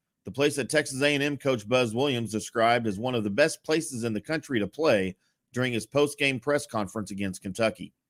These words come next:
Williams' team entered the big game looking to out-rebound the Tigers and improve upon their biggest struggle of the year,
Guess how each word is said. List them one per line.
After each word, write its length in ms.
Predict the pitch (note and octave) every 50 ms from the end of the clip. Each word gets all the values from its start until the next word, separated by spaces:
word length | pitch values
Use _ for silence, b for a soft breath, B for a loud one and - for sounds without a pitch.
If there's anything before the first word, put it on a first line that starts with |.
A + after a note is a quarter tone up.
| _ _ _ _ _ _ _ _ _ _ _ _ _ _ _
Williams' 300 | B2+ C#3 D#3 D#3 C3+ -
team 240 | - D#3+ D#3 D3 C#3+
entered 200 | D3+ D3+ D3+ C3+
the 60 | B2+
big 220 | A#2 C#3 D3 C3 B2+
game 320 | C3+ C#3+ D3 D3+ D3 C#3+
looking 240 | C#3+ C#3+ C#3+ D#3 C#3
to 80 | C3
out-rebound 600 | A#2+ C#3+ D#3 C#3+ A#2+ D#3 E3+ F3+ D3+ C3+ A#2+ A2+
the 80 | G#2+ G#2
Tigers 520 | - A#2+ G#2+ G#2 G#2+ G#2+ A#2+ B2+ A#2+ -
and 120 | G#2 G2+ A2
improve 360 | G#2 F#2 - E3+ F3 F3 D3+
upon 340 | B2+ G2 C3 C3 C3 C3 B2
their 80 | A2
biggest 400 | G#2 G2 A2+ E3 F3+ F3+ F#3 -
struggle 380 | - - F3 E3+ E3+ D#3+ D3 B2
of 100 | A2+ G#2
the 100 | G2+ A2
year, 360 | B2 C#3+ C3+ G#2+ G2 F#2+ -